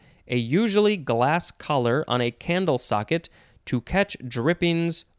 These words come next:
or on a candlestick or chandelier to hold suspended glass prisms. They call it a bobeche or bobeche. It is French. Next is bobo. B O B O. Noun from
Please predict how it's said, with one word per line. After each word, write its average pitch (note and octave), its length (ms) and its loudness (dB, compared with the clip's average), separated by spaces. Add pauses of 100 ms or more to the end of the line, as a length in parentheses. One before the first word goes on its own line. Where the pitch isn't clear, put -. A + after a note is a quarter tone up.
(120)
or C3+ 400 6
on B2+ 160 2
a A#2+ 100 0
candlestick E3 680 0
or A#2+ 160 -2
chandelier D3 720 0
to A#2+ 220 -6
hold E3 360 4
suspended C#3+ 680 -2
glass A#2 420 -2 (120)
prisms. A2+ 640 -2 (440)
They - 100 -10
call B2+ 260 0
it C3+ 100 2
a A2 120 0
bobeche C3 640 0
or A2 160 -4
bobeche. B2+ 640 0 (380)
It C#3 100 -2
is D#3+ 100 -2
French. - 600 -4 (540)
Next E3 340 -2
is C#3 280 4 (120)
bobo. A2+ 840 4 (500)
B A#2+ 220 0
O E3 160 2
B D#3 280 0
O. A2 380 2 (560)
Noun C#3+ 600 2
from C#3+ 560 0